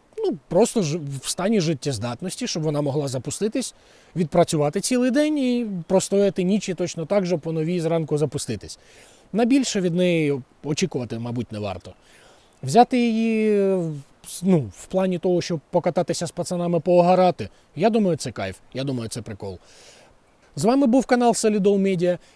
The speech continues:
Якщо вам сподобався цей відео, ставте вподобайки, не забувайте коментувати і, звісно ж, підписуйтесь на канал.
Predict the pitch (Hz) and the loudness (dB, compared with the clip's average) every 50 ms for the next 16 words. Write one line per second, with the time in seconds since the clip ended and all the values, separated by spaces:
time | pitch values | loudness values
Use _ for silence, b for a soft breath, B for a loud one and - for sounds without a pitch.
0 | b b 185 185 - 214 196 196 190 - - 196 190 190 180 175 175 165 151 - | b b -2 2 4 4 4 4 2 0 -2 2 2 4 4 4 4 2 2 -2
1 | 175 160 - - 180 165 151 165 156 160 156 147 - - 180 165 135 - 143 - | -6 -6 -4 -2 -2 0 0 0 2 2 2 2 0 0 -2 -2 0 -2 -6 -4
2 | - 151 143 170 165 196 220 226 - - 233 214 - _ _ - 196 190 208 202 | -4 -2 0 2 6 6 6 6 6 0 -6 -6 -6 _ _ -2 0 2 4 4
3 | 175 180 175 170 147 - 143 - 160 151 151 147 143 - 160 160 185 208 202 - | 4 4 4 4 2 0 -2 -2 0 0 0 -2 0 0 2 4 4 4 4 2
4 | 208 196 B B B B B B B B B B 233 247 214 185 208 208 - 208 | -2 -4 B B B B B B B B B B 2 4 4 4 4 2 0 -2
5 | 180 - - 151 - - 180 - - 165 - 151 - - 127 110 - 107 98 92 | -4 -4 -6 -8 -4 -2 -2 -2 -2 -4 -4 -4 -6 -6 -8 -10 -8 -8 -8 -8
6 | 85 80 | -8 -10